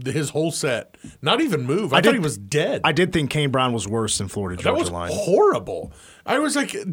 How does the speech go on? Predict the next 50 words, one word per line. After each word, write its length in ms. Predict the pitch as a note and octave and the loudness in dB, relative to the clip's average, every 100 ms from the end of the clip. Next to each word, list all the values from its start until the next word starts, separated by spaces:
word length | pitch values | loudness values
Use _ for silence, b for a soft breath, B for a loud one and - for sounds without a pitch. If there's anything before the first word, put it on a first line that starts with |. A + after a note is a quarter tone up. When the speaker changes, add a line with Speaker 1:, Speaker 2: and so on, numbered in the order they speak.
| - | 0
Speaker 1:
"Do 240 | G#3+ F4 | 2 2
something, 680 | G4 - F#3 C#3+ D3 A#2 G#2+ | 2 2 2 0 -2 -2 -2
dude." 220 | B2 A3 | -2 2
I 80 | D#4 | 2
thought 120 | G4+ | 2
he 40 | |
was 100 | E4 | 2
gonna 140 | G#3 E3+ | 0 2
lay 180 | F#3 G3 | 2 2
down. 460 | G3 F#4 - F2 B B B B - | 2 0 -2 -6 B B B B -2
And 160 | G3 A3 | 2 4
then 140 | G3+ | 4
Florida 280 | D#3 B3+ B3+ | 2 2 2
Georgia 220 | A3 G3 | 0 2
Line 140 | G#3 G3 | 2 2
came 160 | F3+ D#3+ | 0 0
out, 180 | B2+ B B | -2 B B
and 180 | - E3 | -4 0
yeah, 160 | G3+ F#3+ | 2 2
they 160 | F3 G3+ | 2 0
stink, 440 | - F#3 F3+ C#3+ | -2 -2 -2 -2
and 120 | C3 | -2
they're, 160 | C#3 D#3+ | 0 -2
they're 460 | C#3+ A2 A#2 D3+ E3 | -4 -8 -2 0 2
not 440 | E3 D3 B2 A#2 | 0 0 -4 -6
good. 280 | C3 C#3+ A#2 b b - | 0 0 0 b b -6
But 180 | C3 | -2
they 180 | G3 C4+ | 0 0
were 380 | C#4 F#3 C#3+ A#2+ A2+ | 2 2 2 -2 -8
getting 340 | C#3 F#3+ A#3+ F#3+ | -6 -4 -4 -2
into 420 | G#3+ C4 A3 C4+ | 0 0 -2 -2
it, 80 | C4+ | -2
and 60 | G#3 | 0
they 100 | G#3 | 0
were 120 | E3 | 0
getting 180 | D#3+ G#3 | 0 0
the 80 | D3+ | -2
crowd 360 | - G#3 A3+ A#3+ | 0 2 4 2
into 240 | A#3+ B3 | -2 -2
it, 40 | A#3+ | -2
and 80 | |
they're 80 | A3 | 0
like, 160 | F#3+ F#3 | 0 2
"Come 160 | G4 G#4+ | 2 6
on!" 540 | A4+ A4+ G#4+ D#4+ A3 B B B | 6 6 6 4 2 B B B
And 120 | D#3 | 2
I 40 | F#3+ | 2
was 120 | F3 | 4
like, 240 | E3+ - - _ | 0 -2 -12 _
"Hey!" 1120 | D4 F4+ E4+ B3+ C4+ G#3+ A3+ A3 G3 D3 B2 | 2 6 6 6 4 4 6 6 6 6 2